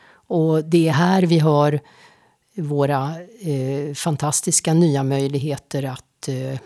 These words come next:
identifiera om man då har en, en livshotande födoämnesallergi eller om det bara är en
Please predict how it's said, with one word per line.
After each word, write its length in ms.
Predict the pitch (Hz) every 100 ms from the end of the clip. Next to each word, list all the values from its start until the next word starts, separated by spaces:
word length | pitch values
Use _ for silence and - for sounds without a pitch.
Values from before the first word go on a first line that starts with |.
| - _ _ _ - -
identifiera 1040 | - 160 151 135 151 - 160 214 202 165 160 _ - - - _
om 200 | 214 160
man 200 | 156 147
då 160 | 143 127
har 320 | 147 143 139
en, 300 | 139 135 135 -
en 380 | 202 139 123 131
livshotande 920 | 139 147 - - 196 226 - 185 156
födoämnesallergi 1080 | - 151 139 127 135 - 131 143 139 156 165 - - _ -
eller 420 | 175 139 135 165
om 220 | 165 139
det 140 | 131
bara 400 | 139 139 127 139
är 240 | 135 143 135
en 280 | 139 143